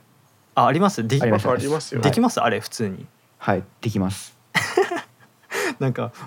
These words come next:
Speaker 1: 僕、必ずなんかうまくいかなくて。
Speaker 2: えー。
Speaker 3: えー。
Speaker 1: Mac miniで受け取ったこともあるし、iPadで受け取ったこともあるんですけど、必ず、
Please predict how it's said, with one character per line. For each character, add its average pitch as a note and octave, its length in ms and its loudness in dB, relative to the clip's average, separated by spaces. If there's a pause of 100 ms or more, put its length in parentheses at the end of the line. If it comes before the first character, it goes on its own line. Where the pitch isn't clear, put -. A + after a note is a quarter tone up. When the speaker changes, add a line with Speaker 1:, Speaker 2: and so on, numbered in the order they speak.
Speaker 1:
僕、 C#3+ 300 2 (640)
必 E4 400 4
ず D#4+ 100 -4
な C#4+ 120 2
ん C#4 80 0
か C3 220 2
う - 160 0
ま G3 120 6
く G3 100 0
い A#2 60 2
か A#2 120 2
な A2+ 120 0
く - 80 -10
て。 - 300 -10 (640)
Speaker 2:
え - 40 -4
ー。 A2 680 0
Speaker 3:
え A#2+ 80 -4
ー。 - 40 -8 (960)
Speaker 1:
Mac D#3 220 4 (320)
mini E3 680 2
で C#3+ 120 6
受 D3 220 2
け - 40 4
取 D#3+ 100 2
っ - 40 -8
た C3+ 100 2
こ A#2 100 2
と A#2 80 -2
も G#2+ 120 0
あ G#2 40 -2
る G#2 120 -4
し、 G#2+ 360 -8 (140)
iPad G3+ 480 4
で A2+ 80 2
受 A2+ 80 0
け A#2+ 100 -2
取 A2+ 140 -6
っ - 20 -12
た A2+ 120 -4
こ A2+ 80 -6
と A#2 80 -6
も A2+ 100 -2
あ A2+ 80 2
る A2+ 80 2
ん G#2+ 80 -2
で G#2 100 -8
す - 80 -16
け - 120 -10
ど、 F#2+ 260 -8 (720)
必 - 140 4 (320)
ず、 A#3+ 420 4